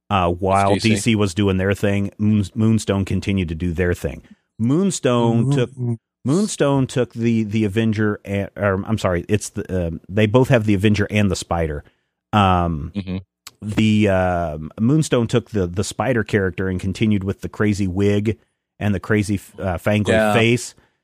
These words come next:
Speaker 1: and continued it
Speaker 2: I
Speaker 1: at the
Speaker 2: remember
Speaker 1: same
Speaker 2: that.
Speaker 1: time as this Spider. But they, they've also had, uh, they, they have the Phantom going on still over there. Um,
Speaker 2: See,
Speaker 1: so
Speaker 2: there's somebody who could show up in this.
Speaker 1: I,
Speaker 2: Doesn't Dynamite
Speaker 1: I,
Speaker 2: have
Speaker 1: I
Speaker 2: Phantom,
Speaker 1: thought that
Speaker 2: right?
Speaker 1: they had the t-, Phantom for a while. I don't know if they still do.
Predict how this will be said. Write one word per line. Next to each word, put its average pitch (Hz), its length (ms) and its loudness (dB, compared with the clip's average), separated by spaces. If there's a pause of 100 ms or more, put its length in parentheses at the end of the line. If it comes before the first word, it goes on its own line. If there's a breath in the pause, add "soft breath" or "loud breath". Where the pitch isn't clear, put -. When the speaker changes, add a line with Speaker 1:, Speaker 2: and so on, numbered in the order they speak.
(120)
Speaker 1:
and 110 140 0
continued 117 420 2
it 107 60 2
Speaker 2:
I 101 60 2
Speaker 1:
at - 0 -
the - 20 0
Speaker 2:
remember 104 180 0
Speaker 1:
same 117 120 2
Speaker 2:
that. 104 60 -2
Speaker 1:
time 107 140 2
as 95 100 -2
this 120 140 0
Spider. 104 280 2
But 98 100 -2
they, 151 180 2
they've 127 220 0
also 110 260 2
had, 92 380 0
uh, 90 200 -2
they, 110 360 -4
they 113 180 0
have 113 140 0
the 104 80 -4
Phantom 110 640 0
going 95 280 0
on 85 220 -4
still 71 480 -6 (400)
over 98 180 0
there. 73 360 -6 (420)
Um, 85 640 0
Speaker 2:
See, - 160 -4
Speaker 1:
so 110 80 4
Speaker 2:
there's 170 240 0
somebody 113 400 -2
who 98 80 -8
could 92 160 -10
show 87 240 -8
up - 100 -10
in 85 100 -10
this. 98 440 -8
Speaker 1:
I, 185 640 0
Speaker 2:
Doesn't 139 240 -2
Dynamite 139 420 0
Speaker 1:
I, 147 40 -4
Speaker 2:
have 175 80 2
Speaker 1:
I 226 80 2
Speaker 2:
Phantom, 151 160 -6
Speaker 1:
thought 247 220 0
that 208 80 2
Speaker 2:
right? - 40 -10
Speaker 1:
they 185 160 2
had 170 240 2
the 147 80 2
t-, - 140 -8
Phantom 156 360 0
for 156 140 0
a 151 80 4
while. 143 480 2
I 117 80 2
don't 131 220 0
know 131 100 2
if 120 100 0
they 110 120 0
still 135 320 0
do. 135 360 2